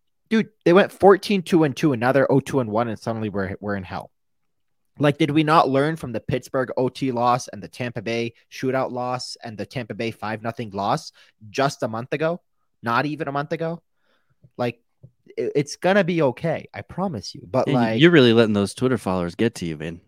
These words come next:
Speaker 1: <laughs> No, I just, I've been reading a
Speaker 2: <laughs>
Speaker 1: lot of these, and I'm just like, w-, like, they went fourteen two and two. Even when you add this oh two and one stretch, they're fourteen four and three in their last twenty-one games.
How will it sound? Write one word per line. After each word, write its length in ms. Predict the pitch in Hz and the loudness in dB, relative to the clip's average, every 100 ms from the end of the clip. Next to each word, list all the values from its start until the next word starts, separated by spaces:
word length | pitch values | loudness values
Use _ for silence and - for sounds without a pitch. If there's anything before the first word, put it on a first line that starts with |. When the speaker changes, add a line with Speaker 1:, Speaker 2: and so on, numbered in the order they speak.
| - | 2
Speaker 1:
<laughs> 400 | 165 165 185 196 | 6 8 6 4
No, 160 | 165 220 | 6 8
I 160 | 156 | 8
just, 140 | 160 180 | 4 2
I've 120 | 165 | 2
been 160 | 160 | 2
reading 300 | 143 196 330 | 2 4 4
a 60 | 202 | 4
Speaker 2:
<laughs> 100 | 143 | 6
Speaker 1:
lot 140 | 156 | 4
of 80 | 240 | 2
these, 120 | 180 | 0
and 120 | 147 147 | -2 -2
I'm 60 | |
just 180 | 156 - | -4 0
like, 220 | 170 147 | 0 0
w-, 440 | 131 131 127 - 117 | -4 -10 -10 -8 -4
like, 220 | 135 - _ _ _ _ _ - | -4 -6 _ _ _ _ _ -4
they 180 | 139 180 | 2 6
went 280 | 226 - - | 4 2 -4
fourteen 580 | - 208 - - 214 214 | 4 4 4 -2 -2 -2
two 260 | 196 208 185 | -2 0 0
and 120 | 143 | -2
two. 300 | - 175 139 | -2 0 0
Even 300 | 156 170 220 | -4 -6 -4
when 140 | 208 175 | -2 0
you 160 | 151 | 0
add 260 | - 139 151 | 2 0 -2
this 160 | 135 - | -6 -2
oh 120 | 135 | -2
two 260 | 151 - 151 | -2 -2 -2
and 100 | 113 | -4
one 220 | 104 135 | -6 -8
stretch, 540 | - - 113 156 - _ - | -10 -8 -6 -8 -12 _ -6
they're 120 | 170 | -6
fourteen 840 | - - 190 214 - - 190 185 | -6 0 2 2 -2 -6 -4 -4
four 520 | 156 - 156 165 170 | -6 -4 0 2 0
and 200 | - 120 110 | -2 -10 -10
three 480 | - 123 151 110 - _ _ _ _ _ | -8 -4 -4 -6 -12 _ _ _ _ _
in 120 | 127 | -6
their 120 | 127 131 | -4 0
last 340 | 135 135 - | 0 0 -4
twenty-one 420 | - 143 156 139 | -6 -4 -2 -4
games. 560 | 113 107 135 98 - - | -4 -6 -6 -8 -16 -20